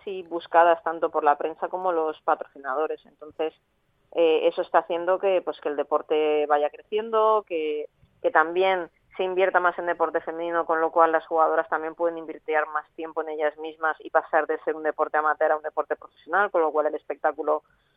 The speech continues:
aumenta. Entonces es una rueda, eh, muy grande que, que todos empujando de esa rueda lo que hace es que el, a día de hoy el tenis, el deporte femenino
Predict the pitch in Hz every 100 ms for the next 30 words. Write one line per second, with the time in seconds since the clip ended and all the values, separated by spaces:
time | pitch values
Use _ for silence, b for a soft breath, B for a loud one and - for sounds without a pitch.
0 | _ 160 156 190 208 190 185 180 170 180
1 | 196 185 180 185 185 180 175 - 180 180
2 | 175 175 185 185 190 196 214 220 180 160
3 | 151 - 156 - - 185 170 151 - _
4 | _ - 196 202 196 202 196 202 196 226
5 | 185 190 196 208 202 175 151 170 - 190
6 | 170 - 165 175 170 170 170 185 165 160
7 | 156 - 170 165 165 160 156 - 165 165
8 | - 165 170 175 151